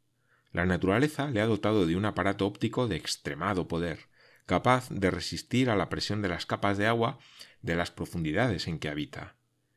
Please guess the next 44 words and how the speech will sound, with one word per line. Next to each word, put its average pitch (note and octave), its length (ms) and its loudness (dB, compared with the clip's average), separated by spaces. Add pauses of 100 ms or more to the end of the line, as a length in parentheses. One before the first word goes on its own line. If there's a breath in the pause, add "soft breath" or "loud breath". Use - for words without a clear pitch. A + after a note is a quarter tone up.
(240)
Se - 200 -4
le F2 120 2
ha G#2+ 60 2
llamado A2 400 2
con F#2 140 -2
justicia C#3 640 -4 (260 soft breath)
la E2 200 0
ballena F2+ 460 2
de E2 120 -2
los D#2 180 -4
saurios, - 560 -8 (340 soft breath)
porque E2+ 240 0
tiene C3 240 0
su A#2+ 160 -2
rapidez G2 500 -2
y C3+ 40 0
su A#2+ 140 -4
tamaño. A2 540 -4 (540)
Este C3+ 340 -4
no G#2 120 0
mide G2 200 2
menos A2+ 320 0
de G2+ 120 -4
cien G2 280 -2
pies, - 420 -2 (840 loud breath)
y F#2+ 160 0
puedo G#2+ 300 6
juzgar F#2+ 360 2
su F#2+ 160 0
tamaño C3 460 2 (140)
cuando F2+ 240 4
levanta A#2 360 0
por A#2 140 0
encima G2 320 0
de E2 80 0
las D#2 240 -2
olas D3 340 0 (240 soft breath)
las E2+ 300 -2
aletas F#2+ 340 0
natatorias F2+ 600 -2
verticales F2 580 -2
de D#2+ 80 -6
su - 160 -6
cola. - 380 -2